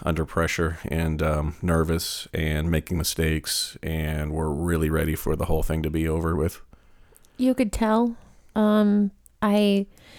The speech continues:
Speaker 2: kind of applaud the female bartender slash owner, 'cause she was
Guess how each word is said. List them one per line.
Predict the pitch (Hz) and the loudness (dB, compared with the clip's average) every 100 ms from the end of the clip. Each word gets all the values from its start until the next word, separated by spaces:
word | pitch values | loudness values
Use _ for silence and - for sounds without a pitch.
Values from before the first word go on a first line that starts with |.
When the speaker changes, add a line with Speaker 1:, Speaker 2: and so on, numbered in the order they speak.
| - - - - - | -20 -20 -20 -16 0
Speaker 2:
kind | 240 233 | 6 8
of | 202 | 8
applaud | 190 - - 208 208 202 202 196 185 | 4 4 2 4 6 6 4 2 0
the | 196 190 190 196 190 185 - | 2 2 2 2 0 -2 -8
female | - 220 214 214 208 214 214 | 0 4 6 6 4 2 0
bartender | - 208 - 220 214 214 208 | 2 2 4 2 4 4 2
slash | - - 202 202 - | 0 0 2 2 0
owner, | 202 202 214 233 285 - - | 2 4 4 4 2 -2 -4
'cause | - 208 | 0 0
she | - 214 | 4 4
was | 208 202 196 - | 6 4 4 0